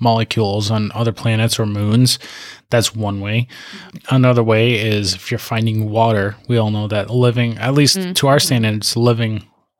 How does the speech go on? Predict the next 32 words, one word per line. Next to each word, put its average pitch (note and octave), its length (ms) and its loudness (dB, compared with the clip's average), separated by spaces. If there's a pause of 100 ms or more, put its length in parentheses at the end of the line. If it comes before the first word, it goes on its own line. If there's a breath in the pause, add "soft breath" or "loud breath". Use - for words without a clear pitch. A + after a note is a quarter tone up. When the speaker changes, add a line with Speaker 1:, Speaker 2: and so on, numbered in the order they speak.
(120)
Speaker 1:
organisms G#2+ 680 2
need G#2+ 160 -2
water. A2+ 320 2
So G#2+ 460 -2
looking A#2 420 -2
for - 160 -6
water A2 400 0
is, G2+ 160 -4 (120)
is A2 140 -4
another G#2+ 320 0
perfect - 460 -4
thing. F3 240 4 (300 loud breath)
Speaker 2:
Right. F3+ 240 -8 (280 loud breath)
Speaker 1:
And D#3+ 240 4
I E3 60 2
think G#3+ 220 0
they G#3 160 2
also D#3 420 2
use A#2+ 500 4 (680 loud breath)
wavelengths A2 680 0
to A2 60 -8
try - 180 -4
to G#2+ 60 -2 (120)
detect - 340 -6
these F#2+ 460 -4 (140)
when B2+ 120 0
they're G#2+ 240 2
looking G#2+ 360 -2
at G2 100 -2
a - 20 -8
planet. - 520 -6 (200 loud breath)
Speaker 2:
Hmm. B3 320 -6